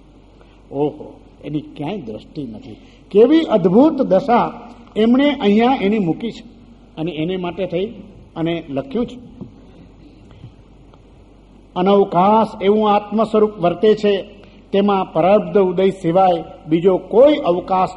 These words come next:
જોગ નથી. પત્રાંક ત્રણસો છત્તાણું, છન્નું.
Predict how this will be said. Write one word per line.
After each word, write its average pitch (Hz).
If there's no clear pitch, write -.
જોગ 170
નથી. 160
પત્રાંક 170
ત્રણસો 151
છત્તાણું, 135
છન્નું. 156